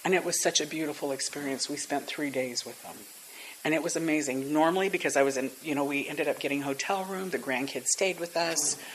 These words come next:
We barbecued at the hotel. I mean, we had a great time. I got a, I got to watch Fred, um,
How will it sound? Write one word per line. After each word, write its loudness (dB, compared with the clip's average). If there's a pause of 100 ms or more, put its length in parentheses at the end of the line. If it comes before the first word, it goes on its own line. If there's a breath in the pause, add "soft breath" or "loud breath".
(160 loud breath)
We -6
barbecued 12
at 2
the 4
hotel. 4
I 0
mean, -6
we -4
had 4
a 2
great -2
time. -6
I -2
got 4
a, 4 (140)
I 0
got 0
to -2
watch 2
Fred, -2 (720 loud breath)
um, -4